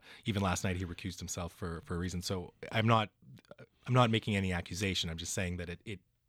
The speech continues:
from a perception, it does look pretty bad if you have someone who is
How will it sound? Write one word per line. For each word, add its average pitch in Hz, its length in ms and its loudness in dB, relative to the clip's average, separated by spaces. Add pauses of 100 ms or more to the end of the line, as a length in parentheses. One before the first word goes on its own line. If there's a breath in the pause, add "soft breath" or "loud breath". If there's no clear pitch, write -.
(160)
from 113 160 4
a 101 60 2
perception, 90 760 -4 (440 soft breath)
it 107 120 -6
does 107 220 6
look 98 220 -4
pretty 90 200 -4
bad 82 380 2
if 85 160 -10
you 92 100 -8
have 90 200 -6
someone 87 340 -8
who 90 180 -8
is 82 320 -8